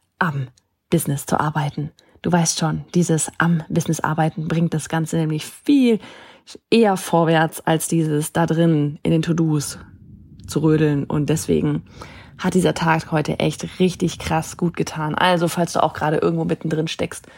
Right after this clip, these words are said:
in all den To-Dos, sobald du wieder Luft hast, nimm dir Zeit, um mal wieder am Business zu arbeiten, weil auf einmal sieht man wieder so viel klarer. So. Und wer weiß, vielleicht siehst du dann auf einmal auch,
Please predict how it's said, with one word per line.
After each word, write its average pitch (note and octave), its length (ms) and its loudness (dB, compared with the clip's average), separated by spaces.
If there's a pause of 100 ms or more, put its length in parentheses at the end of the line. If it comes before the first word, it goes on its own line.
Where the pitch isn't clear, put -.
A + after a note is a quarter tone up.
(340)
in F#3 120 -2
all G3+ 160 4
den G3 120 2
To-Dos, F3 580 -2 (480)
sobald F#3+ 400 0
du F#3 80 2
wieder F#3 160 4
Luft F3+ 340 0
hast, - 320 -4 (100)
nimm G3 300 4
dir F3+ 180 2
Zeit, D3+ 460 0
um E3 140 -2
mal E3 120 -4
wieder D#3 200 -4
am E3 180 2
Business D#3+ 300 -2
zu - 140 -2
arbeiten, E3 420 2
weil D#3+ 200 4 (500)
auf - 180 -4
einmal F3+ 340 2
sieht E3 200 -2
man D#3 140 0
wieder D#3 160 2
so E3 100 -2
viel - 180 -6
klarer. D#3 540 -2 (320)
So. D#3 360 2 (380)
Und F3 100 4
wer F#3 120 6
weiß, E3+ 460 0
vielleicht E3+ 420 2
siehst G3+ 280 2
du - 40 -2
dann D#3 120 -2
auf C#3+ 220 -4
einmal D#3+ 280 0
auch, D#3 260 -2